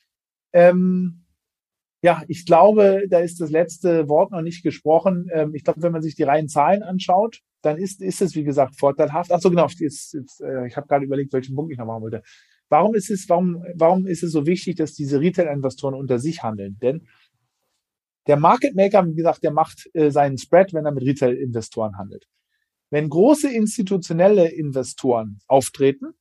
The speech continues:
und sich aber nicht, ähm, sozusagen, äh, preisgeben, dass sie ein großer institutioneller Investoren sind, dann kann der Market Maker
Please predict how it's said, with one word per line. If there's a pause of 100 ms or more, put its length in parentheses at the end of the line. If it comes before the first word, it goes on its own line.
(720)
und
sich
aber
nicht,
ähm,
sozusagen, (120)
äh, (460)
preisgeben,
dass
sie
ein
großer
institutioneller
Investoren
sind,
dann
kann
der
Market
Maker